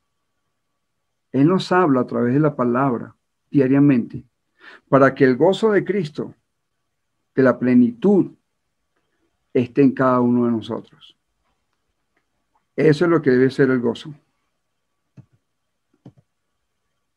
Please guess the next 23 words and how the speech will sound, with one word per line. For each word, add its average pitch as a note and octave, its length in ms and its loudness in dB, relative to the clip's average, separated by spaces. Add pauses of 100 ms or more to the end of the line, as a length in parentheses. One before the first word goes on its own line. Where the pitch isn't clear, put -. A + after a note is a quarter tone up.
(760)
¿Cuál C#3 260 4
es D#3+ 60 2
la F3 120 0
promesa C#3+ 380 4
de D#3 120 4
Dios? F#3 440 0 (1600)
Que C3 140 -2
Él B2 100 2
nos C#3 140 4
dará B2+ 220 4
fuerza C#3+ 400 2
en C#3 80 2
las B2+ 100 -4
pruebas C3 580 -2 (2000)
y - 100 -4
que C3 100 -2
estará A#2+ 340 0
contigo C#3 440 0
en A#2 80 0
cualquier A2+ 440 -4
prueba B2 320 0
que A2 120 -10
tenga. - 420 -4